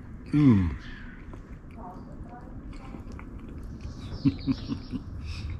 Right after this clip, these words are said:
With the little, little potato on the side.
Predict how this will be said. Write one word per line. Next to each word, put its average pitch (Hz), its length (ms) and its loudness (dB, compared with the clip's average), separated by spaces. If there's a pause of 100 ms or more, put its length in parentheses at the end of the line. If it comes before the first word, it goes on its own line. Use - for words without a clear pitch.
(1200)
With 90 100 -4
the 87 100 -2
little, 98 300 4 (1400)
little 107 200 2
potato 107 420 4
on 95 120 4
the 82 80 2
side. 117 340 0